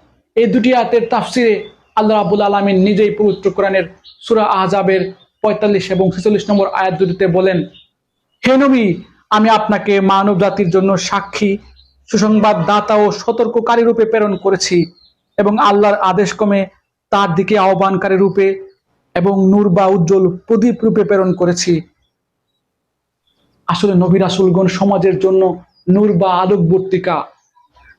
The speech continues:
তারা সমাজকে অন্ধকার থেকে, কুসংস্কার থেকে, মিথ্যা থেকে আলোর দিকে, সত্যের দিকে, কল্যাণের দিকে নিয়ে যান।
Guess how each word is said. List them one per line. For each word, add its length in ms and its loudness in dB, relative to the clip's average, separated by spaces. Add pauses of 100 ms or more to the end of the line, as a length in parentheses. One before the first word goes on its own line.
(120)
তারা 160 0
সমাজকে 480 -2
অন্ধকার 560 0
থেকে, 400 -2 (420)
কুসংস্কার 540 0 (100)
থেকে, 400 0 (300)
মিথ্যা 500 0
থেকে 320 -2
আলোর 460 2
দিকে, 480 0 (180)
সত্যের 640 -2
দিকে, 440 0
কল্যাণের 520 0
দিকে 260 -2
নিয়ে 220 2
যান। 300 0